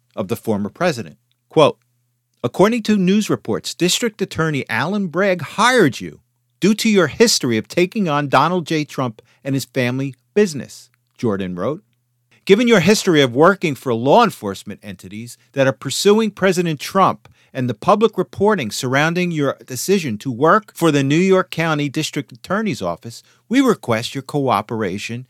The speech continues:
with our oversight in your personal capacity." Colangelo was hired shortly after a slew of resignations into the district attorney's office, including Mark Pomerantz, who left due to frustrations that Bragg was reluctant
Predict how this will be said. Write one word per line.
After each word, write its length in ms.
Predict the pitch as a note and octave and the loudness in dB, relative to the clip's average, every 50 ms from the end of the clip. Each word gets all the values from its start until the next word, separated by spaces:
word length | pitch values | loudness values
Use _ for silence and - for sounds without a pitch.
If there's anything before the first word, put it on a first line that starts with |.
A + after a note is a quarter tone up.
| _ _ _ | _ _ _
with 200 | C3+ C#3+ C#3 - | 2 2 4 6
our 240 | D#3 D#3 D#3+ D#3+ D#3+ | 6 6 6 6 6
oversight 600 | D#3+ F#3+ G3+ F3 C#3+ - - G#2 F2 F2+ A2 - _ _ _ _ _ | 4 4 4 2 -2 -2 -2 -2 -2 -4 -4 -8 _ _ _ _ _
in 160 | - E3 D#3+ | -2 -2 2
your 100 | D#3 D3 | 2 0
personal 500 | B2+ _ - B2 A2+ - - B2+ B2 B2+ | 0 _ 2 2 2 2 0 -2 -2 -4
capacity." 680 | - - - _ - F#3 G3 F#3 - - A2+ E2+ D2+ - _ _ _ _ _ _ _ _ _ | -4 -6 -2 _ 2 4 4 2 0 -4 -6 -10 -14 -20 _ _ _ _ _ _ _ _ _
Colangelo 520 | - D3+ D#3+ F#3+ A3 G#3 F#3 G#3 G3 F#3 E3 | -2 2 4 4 4 4 4 4 4 4 2
was 140 | E3 D3 | 2 0
hired 280 | - E3 F3 E3 D#3 D3+ | 4 4 6 6 6 2
shortly 420 | - - - F#3 G3 F3+ F#3 F3+ | 0 0 2 2 2 2 2 2
after 280 | E3+ D#3 D3 _ D#3+ C#3 | 2 2 0 _ -4 -4
a 60 | A#2+ | -4
slew 340 | - - - E3+ G3 G#3 G#3 | -4 -6 0 4 6 6 6
of 100 | G3 E3 | 6 4
resignations 720 | D#3 E3+ E3 C#3+ D3+ C3+ C#3+ D3 D3 D3+ D3 - C3+ A2 A2+ | 2 0 0 0 -2 -4 0 2 2 2 0 -2 -6 -6 -6
into 280 | B2 A#2 G#2+ - - | -6 -8 -8 -10 -10
the 140 | B2 A#2+ A#2+ G2+ | -8 -8 -8 -6
district 400 | G2 D3 D3 - - C#3 _ C#3+ | _ -8 -8 -8 -10 -12 _ -16
attorney's 500 | C3+ _ - - D3+ E3+ E3 D3+ A2 - | -16 _ -4 -4 -2 -2 -2 -4 -6 -4
office, 380 | F#2+ F2 F2 _ G#2 F#2+ - | -6 -6 -6 _ -14 -16 -14
including 480 | A#2 A2 - - D#3+ D#3+ E3 D#3+ D#3 C#3+ _ | -16 -12 -6 -6 -4 -4 -4 -8 -10 -12 _
Mark 320 | B2+ C3 C3 C#3 - _ | 0 2 2 2 0 _
Pomerantz, 600 | - - F#3 F#3+ F3+ C3+ A2 F2 D2 C2+ - - _ _ _ _ _ _ | -2 0 0 0 0 0 -4 -4 -8 -12 -16 -20 _ _ _ _ _ _
who 120 | _ D3+ | _ 2
left 300 | C#3+ D#3+ F#3+ F#3 - _ | 4 6 4 4 2 _
due 120 | _ D#3 D#3 | _ -6 -6
to 140 | - - D#3 | -6 -10 -16
frustrations 840 | - - D#3 D3 - - - - C#3+ D3+ D#3+ - - G#2 G2 G2 - - - - _ _ | -12 -8 -8 -8 -6 -6 -2 0 0 0 0 -4 -8 -10 -12 -12 -14 -20 -20 -20 _ _
that 220 | C3+ C3 B2 _ | -2 -2 -2 _
Bragg 360 | - A#2+ B2 B2+ C3+ C#3 B2+ _ _ _ | -2 0 2 4 4 2 0 _ _ _
was 220 | - A2+ A#2+ A2 A#2 | -6 -6 -6 -6 -4
reluctant 560 | A#2 A#2+ A2+ A2 A2 A2 _ - B2 B2 _ | -4 -4 -2 -2 -4 -4 _ -10 -12 -12 _